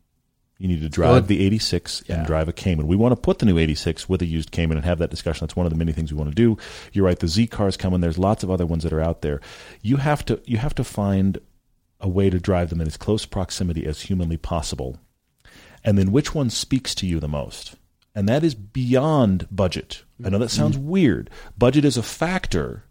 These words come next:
Speaker 1: but what's the one that you just, you can't get over how cool it was to drive it and to be in it?
Speaker 2: Hmm.
Speaker 1: And that might, here's the thing I, I want to free you up with. That might be the cheaper car.
Speaker 2: Oh, yeah.
Speaker 1: It absolutely
Speaker 2: Yeah.
Speaker 1: might be.
Speaker 2: Yeah,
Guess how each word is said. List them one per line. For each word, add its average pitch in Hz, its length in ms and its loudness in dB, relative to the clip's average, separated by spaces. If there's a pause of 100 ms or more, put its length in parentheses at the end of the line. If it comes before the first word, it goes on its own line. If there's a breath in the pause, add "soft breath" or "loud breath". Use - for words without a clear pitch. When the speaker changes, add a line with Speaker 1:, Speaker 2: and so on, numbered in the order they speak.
(420)
Speaker 1:
but - 160 -6
what's 151 200 2
the 190 100 4
one 139 180 4
that 107 140 2
you 104 80 2
just, 95 200 -6
you 104 120 -2
can't - 440 -2
get 104 160 0
over 95 300 0
how 87 200 -4
cool 95 360 -4
it - 140 -8
was 76 340 -4
to - 100 -8
drive 85 380 -2
it - 100 -10
and 127 120 -8
to - 100 -18
be 78 160 -2
in 69 140 -4
it? - 260 -14 (380)
Speaker 2:
Hmm. 117 180 0 (360 soft breath)
Speaker 1:
And 120 200 4
that 170 260 2
might, 147 260 0
here's 190 200 2
the 156 60 0
thing 151 200 0
I, 123 120 2
I 117 80 4
want 123 200 4
to - 60 -10
free 131 100 0
you 147 80 0
up - 100 -6
with. - 120 -8 (300 soft breath)
That 143 160 4
might 135 160 4
be 131 100 4
the 110 80 2
cheaper - 260 0
car. 143 340 2 (880)
Speaker 2:
Oh, 233 260 0 (140)
yeah. 196 140 4
Speaker 1:
It 247 60 4
absolutely 262 380 2
Speaker 2:
Yeah. 285 60 6
Speaker 1:
might 254 200 6
be. - 280 0
Speaker 2:
Yeah, 262 240 2